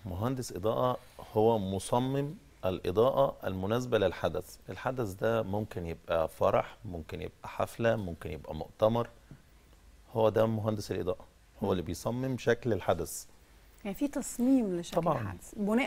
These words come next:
Speaker 1: طبعًا.
Speaker 2: على إيه؟ ألوان، شكل؟
Speaker 1: ال-، ال-، ال-، ال-، الفينيو شكله عامل إزاي؟ المكان اللي إحنا هنعمل فيه الحفلة أو الفرح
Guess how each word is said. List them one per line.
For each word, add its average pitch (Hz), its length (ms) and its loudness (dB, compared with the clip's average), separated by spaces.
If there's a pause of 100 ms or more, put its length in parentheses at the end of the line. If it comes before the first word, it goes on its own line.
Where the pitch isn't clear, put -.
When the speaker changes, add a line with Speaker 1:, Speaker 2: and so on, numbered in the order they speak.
Speaker 1:
طبعًا. 220 140 2
Speaker 2:
على 180 120 2
إيه؟ 170 260 0
ألوان، 226 580 0 (400)
شكل؟ 220 520 -6 (1800)
Speaker 1:
ال-، 90 340 -4
ال-، 95 140 0 (140)
ال-، 92 300 0
ال-، 87 220 0 (160)
الفينيو 92 680 2
شكله 117 320 0
عامل 113 140 4
إزاي؟ 90 480 0
المكان 87 420 0
اللي 98 120 0
إحنا 92 180 -4
هنعمل 95 300 -2
فيه 101 300 0
الحفلة 92 580 0
أو 82 280 4
الفرح 85 560 4